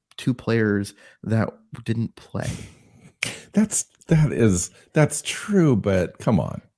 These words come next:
Speaker 1: You can't tell me that y-, you replace Kyler Murray and Nuke Hopkins with, um,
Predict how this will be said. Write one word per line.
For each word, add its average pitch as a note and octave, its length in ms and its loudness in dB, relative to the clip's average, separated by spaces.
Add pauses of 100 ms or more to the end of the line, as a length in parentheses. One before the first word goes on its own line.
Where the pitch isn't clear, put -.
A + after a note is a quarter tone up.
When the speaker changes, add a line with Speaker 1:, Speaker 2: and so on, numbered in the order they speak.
(280)
Speaker 1:
You F3+ 120 2
can't F#3+ 360 0
tell D3 180 0
me B2+ 140 0
that A2 140 -2
y-, - 300 -10 (340)
you C3+ 160 -2
replace D3 380 0
Kyler B2+ 540 -2
Murray G#2+ 600 -2 (280)
and A2 220 2
Nuke A#2 180 2
Hopkins - 800 -6 (380)
with, G#2+ 640 0
um, F#2 460 0